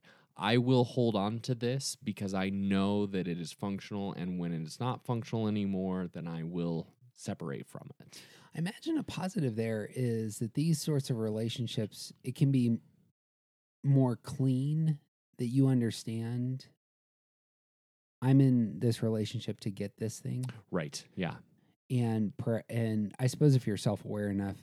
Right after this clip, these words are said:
Speaker 2: the other person is in a relationship to get the thing.
Speaker 1: Mm-hmm.
Speaker 2: And so maybe you, you deal in relationships
Speaker 1: Yeah, there's
Speaker 2: in
Speaker 1: a,
Speaker 2: that way.
Speaker 1: there's a, there's a practicality to it.
Speaker 2: Yeah.
Speaker 1: A three looking for attention is going to find people that are going to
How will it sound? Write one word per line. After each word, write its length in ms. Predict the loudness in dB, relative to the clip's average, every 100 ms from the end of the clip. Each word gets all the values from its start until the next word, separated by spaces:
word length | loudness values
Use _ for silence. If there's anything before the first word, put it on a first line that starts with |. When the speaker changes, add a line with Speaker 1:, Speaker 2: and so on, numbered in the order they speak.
| -8
Speaker 2:
the 120 | -6
other 260 | -2 -2 -2
person 640 | -2 -4 -2 -2 0 -2 -4
is 180 | -6 -6
in 380 | -4 0 0 -2 -6
a 80 | -4
relationship 720 | -4 -4 -6 -8 -8 -8 -6
to 120 | -8
get 240 | -6 -8 -6
the 100 | -8
thing. 300 | -6 -8 -4
Speaker 1:
Mm-hmm. 360 | -2 0 0 -2 -8 _
Speaker 2:
And 140 | -8 -2
so 360 | 0 0 -2 -2
maybe 180 | -4 -2
you, 140 | -4 -8 -16 -10
you 200 | -8 -8 -14 _ _
deal 380 | -2 0 0 -2
in 180 | 0 0
relationships 480 | 0 -2 -2 0 2 2
Speaker 1:
Yeah, 40 |
there's 200 | 4 4
Speaker 2:
in 120 | 6
Speaker 1:
a, 60 | 6
Speaker 2:
that 80 | 4
way. 160 | 2 4
Speaker 1:
there's 220 | 4 4
a, 240 | 4 2 -2 -14 _ -10 -2
there's 140 | -2
a 40 | 0
practicality 760 | -2 -2 -4 -2 0 0 -2
to 200 | -6 -8
it. 180 | -8 -8
Speaker 2:
Yeah. 80 | -8 -8 -12 _ -20 -6
Speaker 1:
A 80 | -6
three 540 | 0 4 8 8 8
looking 420 | 6 4 2 0 0
for 200 | 2 0
attention 440 | 4 2 4 0
is 140 | -2
going 240 | 0 0 0
to 80 | -4
find 440 | -2 0 0 -2
people 360 | -2 -2 0 0
that 120 | 0
are 80 | -2
going 300 | -2 -4
to 100 | -4